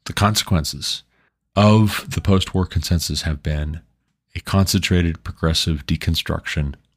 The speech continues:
of all efforts, all arguments focused on affirming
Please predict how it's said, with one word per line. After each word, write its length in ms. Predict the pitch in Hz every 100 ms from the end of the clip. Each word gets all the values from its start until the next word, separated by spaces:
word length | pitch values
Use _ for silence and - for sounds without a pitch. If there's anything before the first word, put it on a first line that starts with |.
| _ _ _
of 360 | 78 76 73 - _
all 260 | - 107 127
efforts, 640 | 120 135 127 - - - _ _ _ _ -
all 220 | 98 120
arguments 600 | 117 107 107 101 - - -
focused 360 | 95 90 -
on 80 | 90
affirming 480 | 85 92 82 80